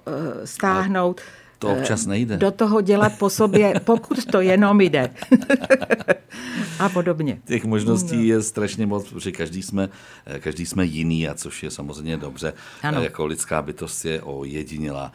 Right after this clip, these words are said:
Speaker 2: Ale jsou lidé, kteří, eh, jako mě jedna paní vašeho ražení říká, eh, „Víte co, vy žijete takový život, že, eh, ostatní by na to potřebovali čtyři.“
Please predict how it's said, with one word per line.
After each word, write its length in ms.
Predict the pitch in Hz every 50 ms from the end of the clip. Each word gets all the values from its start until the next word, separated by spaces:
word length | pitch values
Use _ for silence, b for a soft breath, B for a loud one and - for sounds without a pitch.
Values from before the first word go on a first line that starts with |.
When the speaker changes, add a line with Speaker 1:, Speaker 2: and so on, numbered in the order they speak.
| B B
Speaker 2:
Ale 160 | - 110 147
jsou 180 | 147 - 170 160
lidé, 260 | 147 143 135 139 143
kteří, 480 | 123 - 139 135 120 127 135 135 131 135 B B B B B - - 95 101
eh, 40 | 104 104
jako 200 | 104 101 - 113
mě 180 | 113 113 113 110 110 107 104 101 98 104 104 101
jedna 380 | 104 104 101 107 107 107 107 107 104 101 101 - - - - -
paní 260 | - 107 104 104 104 101
vašeho 320 | 101 98 - - 107 101
ražení 340 | 98 92 90 98 107 107 101
říká, 380 | 98 98 98 - 107 107 104 104
eh, 360 | - - - - - - - 87 92 90 90 90 87 -
„Víte 240 | - 95 - 120 117
co, 160 | - - 113
vy 80 | 113
žijete 260 | 101 107 113 110 117 113
takový 360 | 113 107 - - 117 117 110
život, 300 | 98 104 104 110 113 107
že, 160 | 101 107 110
eh, 800 | 107 107 107 104 104 101 95 - - - - - - - - 90 90 82 - - 87 - - 90 90
ostatní 380 | 92 92 92 - 107 90 - 104
by 80 | 98
na 80 | 104 101
to 100 | 95 107
potřebovali 480 | - 101 - - - 104 104 107 110 107
čtyři.“ 560 | - - - - 98 95 76 76 71 65